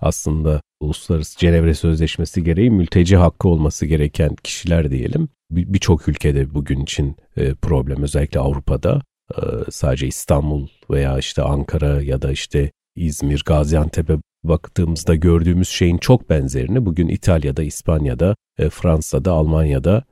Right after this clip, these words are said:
oradaki şehirlerde de görüyoruz aslında. Bizim kadar yoğun olmasa da. Dolayısıyla, e, muazzam bir yapı bozumu var bir yönüyle. Fakat bir taraftan da bu aslında mevcut üretim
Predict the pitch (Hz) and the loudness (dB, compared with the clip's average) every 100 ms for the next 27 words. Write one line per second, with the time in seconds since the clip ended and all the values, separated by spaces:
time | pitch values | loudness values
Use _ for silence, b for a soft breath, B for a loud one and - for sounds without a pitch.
0 | _ - 76 78 - - 85 80 80 80 | _ -4 -2 -2 -2 0 2 2 2 2
1 | 80 69 64 117 113 - - - - - | 0 -2 -4 -6 -8 -6 -6 -8 -12 -12
2 | - - - 76 71 71 78 71 69 73 | -12 -14 -8 -4 -4 -4 -2 -2 0 0
3 | 67 64 60 104 - - 156 - _ - | 0 -2 -4 -6 -8 -4 -4 -6 _ 0
4 | 82 87 - 113 113 98 87 85 82 87 | 2 2 2 2 4 4 2 -2 -2 2
5 | 87 90 120 120 131 123 95 - 131 98 | 2 2 2 4 2 2 2 0 0 0
6 | 78 62 65 147 - 196 180 - 107 98 | 0 -4 -2 -4 2 4 4 0 -4 -4
7 | 113 160 92 - 120 120 165 - 160 110 | -2 0 2 2 2 2 2 2 2 2
8 | - 71 60 71 117 110 - - 73 139 | 0 -2 -2 0 2 2 0 -4 0 2
9 | 117 92 113 127 92 87 87 - 147 | 4 4 2 -2 0 2 2 2 0